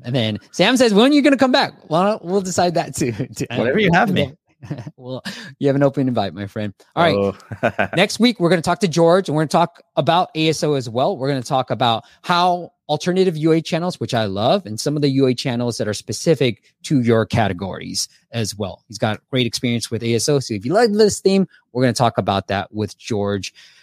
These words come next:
Speaker 1: next week as well. So we're live every Friday. We're gonna be back. I don't think I'm going anywhere. Every
Speaker 2: <laughs>
Speaker 1: Friday at nine A M Pacific.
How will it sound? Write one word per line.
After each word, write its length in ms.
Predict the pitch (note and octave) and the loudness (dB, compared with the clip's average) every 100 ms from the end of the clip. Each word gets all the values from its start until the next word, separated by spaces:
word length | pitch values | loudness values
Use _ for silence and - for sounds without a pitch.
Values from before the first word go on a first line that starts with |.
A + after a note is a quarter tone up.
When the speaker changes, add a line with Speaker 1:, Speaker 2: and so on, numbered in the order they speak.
| _ _ _ _ | _ _ _ _
Speaker 1:
next 340 | A#2 A2 - - F#2+ | -4 -4 -4 -10 -4
week 240 | A2 - - - | -4 -4 -18 -12
as 160 | G2+ | -10
well. 240 | G2 F2+ E2+ | -6 -8 -4
So 120 | - | 0
we're 100 | C3 | 4
live 200 | D#3 F3 | 4 4
every 160 | G3+ G#3+ | 4 4
Friday. 380 | G#3+ G3+ G#3+ - | 4 4 4 0
We're 80 | A#2+ | 0
gonna 120 | C#3+ | 4
be 60 | E3 | 4
back. 400 | E3 F3 - A2+ _ _ _ _ _ | 2 -2 -8 -18 _ _ _ _ _
I 60 | A#2 | -8
don't 120 | B2+ | -6
think 120 | C#3 | -4
I'm 120 | C#3 | -2
going 180 | C#3 C#3+ | 2 2
anywhere. 420 | C3+ B2+ B2 A#2+ - - | 2 2 0 0 -4 -2
Every 240 | B2+ A2 C#3 | 0 2 2
Speaker 2:
<laughs> 80 | |
Speaker 1:
Friday 180 | B2+ B2 | 4 4
at 120 | A#2 | 2
nine 160 | G#2+ A#2 | 0 -2
A 80 | A2+ | -2
M 120 | G#2+ | -4
Pacific. 460 | G#2+ - G2+ G#2+ | -6 -6 -4 -4